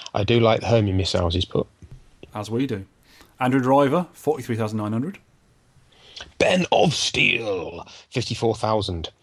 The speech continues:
Speaker 1: "Thirty minutes in, my hand and wrist are giving flash-, are having flashbacks of my early teenage years." <laughs>
Speaker 2: Mm-hmm.
Speaker 1: Uh, oh, yeah.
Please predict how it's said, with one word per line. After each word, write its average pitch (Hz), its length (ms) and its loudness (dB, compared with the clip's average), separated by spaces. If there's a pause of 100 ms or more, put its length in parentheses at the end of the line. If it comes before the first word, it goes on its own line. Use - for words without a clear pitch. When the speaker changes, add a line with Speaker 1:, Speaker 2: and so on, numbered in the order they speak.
(800)
Speaker 1:
"Thirty 147 380 2
minutes 147 420 2
in, 113 160 2
my 98 180 0
hand 113 280 2
and 104 120 2
wrist 104 220 0
are 101 40 2
giving 101 240 2
flash-, 104 340 0
are 117 100 2
having 107 260 0
flashbacks - 540 -2
of 101 80 2
my 101 160 4
early 110 200 4
teenage 117 600 4
years." - 460 4
<laughs> 262 60 6 (600)
Speaker 2:
Mm-hmm. 165 140 6 (160)
Speaker 1:
Uh, 143 140 4
oh, 139 360 4
yeah. 117 240 4